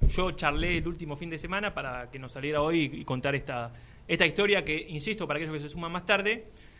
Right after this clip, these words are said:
proponemos buscar un poco de qué es de la vida de, ¿eh? y sumarle algún personaje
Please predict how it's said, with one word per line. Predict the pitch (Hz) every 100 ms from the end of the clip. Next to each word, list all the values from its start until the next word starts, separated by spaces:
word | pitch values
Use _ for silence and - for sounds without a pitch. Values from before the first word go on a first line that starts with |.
| - - -
proponemos | 185 202 233 226
buscar | 196 202 220
un | 208
poco | 220 208
de | 175 170
qué |
es | 208
de | 185
la | 175
vida | 214 180
de, | 208 220 226 - - - -
¿eh? | 190 208
y | 175
sumarle | 143 156 165 175
algún | 156 160 170
personaje | 156 160 170 175 170 143